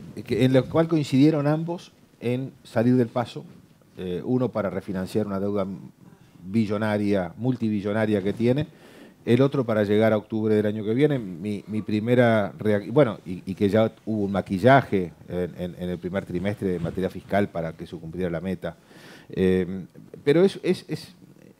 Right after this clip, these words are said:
es pura galería el, el, el, el acuerdo. Mi primera reacción cuando vi que había un acuerdo, dije, bueno, por lo menos la inflación va a quedar determinada en dos dígitos, entre cincuenta y cien. Y hoy tengo dudas de eso. Porque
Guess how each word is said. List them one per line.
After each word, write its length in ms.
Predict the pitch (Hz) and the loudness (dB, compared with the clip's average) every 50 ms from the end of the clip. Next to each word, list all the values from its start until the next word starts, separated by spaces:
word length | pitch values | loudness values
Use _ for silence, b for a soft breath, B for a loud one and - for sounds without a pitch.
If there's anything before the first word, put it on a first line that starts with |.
| - | -16
es 80 | - - | -14 -6
pura 220 | - 175 147 117 | -2 2 2 4
galería 480 | 101 92 85 92 98 110 110 98 90 80 | 4 4 2 2 2 2 2 2 0 -2
el, 120 | 80 80 | -4 -8
el, 180 | 80 85 80 - | -10 -10 -10 -10
el, 180 | - 85 76 | -10 -12 -10
el 100 | 87 87 | -8 -8
acuerdo. 360 | 82 78 - 78 78 78 73 - - B B B B B B B B B B _ - - - | -8 -8 -8 -12 -14 -16 -18 -20 -20 B B B B B B B B B B _ -20 -12 -4
Mi 120 | - 190 | -4 -2
primera 260 | 175 156 208 262 302 | -2 0 0 2 4
reacción 320 | 277 208 185 - - 226 233 | 4 4 4 2 -2 -4 -2
cuando 280 | 196 170 151 139 135 | 0 0 2 2 2
vi 260 | 131 151 156 175 180 - | 4 4 2 2 0 0
que 140 | - 139 | 2 2
había 140 | 131 131 143 | 4 4 4
un 80 | 147 139 | 2 2
acuerdo, 300 | 127 120 - 180 185 170 | 0 0 0 0 0 0
dije, 160 | 156 139 151 | 0 2 2
bueno, 240 | 147 151 139 127 117 | 2 2 2 0 -2
por 100 | - 123 | -2 0
lo 100 | 127 131 | 0 2
menos 220 | 147 180 196 190 | 2 0 0 0
la 80 | 160 151 | -2 -2
inflación 380 | 120 - 123 113 - 151 160 | -2 0 -2 -2 -2 -2 -4
va 40 | 156 | 0
a 20 | 127 | 2
quedar 220 | 127 120 131 135 | 4 4 6 6
determinada 840 | 131 113 - 110 101 101 104 101 104 104 110 110 107 107 107 107 - _ b b b b b b b b _ _ | 4 2 2 0 -2 -2 -4 -4 -2 -2 0 0 0 0 -2 -4 -8 _ b b b b b b b b _ _
en 160 | - - 107 107 | -12 -10 -4 -4
dos 140 | 120 113 | -2 -2
dígitos, 560 | 120 135 131 123 - 120 113 - 120 117 - - | 0 0 -2 -2 -2 -4 -6 -4 -6 -8 -8 -8
entre 220 | 101 95 92 90 | -10 -10 -10 -12
cincuenta 420 | - 104 95 92 104 104 98 107 | -10 -12 -10 -8 -8 -6 -4 -4
y 80 | 104 104 | -6 -6
cien. 360 | - - 110 101 92 85 82 - _ B B B B B B B B B B B B B B _ _ | -4 -2 -2 -2 -2 -4 -8 -16 _ B B B B B B B B B B B B B B _ _
Y 80 | - 139 | 0 0
hoy 100 | 175 214 | 2 2
tengo 240 | - 262 214 156 127 | 0 -2 -2 -2 -2
dudas 300 | 160 180 147 110 92 95 | -2 -2 -4 -4 -6 -8
de 80 | 101 | -10
eso. 160 | 98 - - - - - - - - _ - - - _ - - - - _ _ _ _ b b b b b b b _ _ | -12 -14 -18 -20 -20 -20 -20 -20 -20 _ -20 -20 -20 _ -20 -20 -20 -20 _ _ _ _ b b b b b b b _ _
Porque 1000 | 131 123 120 120 117 - 110 113 113 110 110 110 107 107 104 104 101 98 101 95 | 0 0 0 0 -2 -4 -2 0 0 2 2 2 4 4 2 2 0 -2 -4 -8